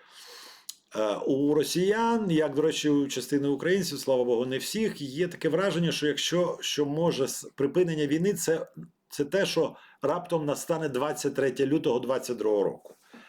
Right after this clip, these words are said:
Мир не повернеться в двадцять третє лютого. Це не буде так, як було,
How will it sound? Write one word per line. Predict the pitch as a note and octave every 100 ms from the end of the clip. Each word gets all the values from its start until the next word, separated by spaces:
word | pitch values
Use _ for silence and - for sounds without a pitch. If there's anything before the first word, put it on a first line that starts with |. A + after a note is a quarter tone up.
| - - - - - - _
Мир | C#3+ D3 G#3 A3 - - _ _ _ _ _ _ _
не | A#3 C#3 D3 D#3 F3
повернеться | F3 F3+ F#3+ F#3 D3 B2+ -
в | G#2+
двадцять | G#2+ G#2 F#2
третє | E2+ F#2+ - F2
лютого. | D2+ D2 - C2+ - _ _ _ _ - - C4+ - - _ - - _ C#4 -
Це | - D#3+
не | F3
буде | E3+ D#3+ G#3+ E3 D#3 B2+ -
так, | D3 D3+ B2+
як | C#3 G2
було, | G2+ B2 B2+ D#3+ D3+ -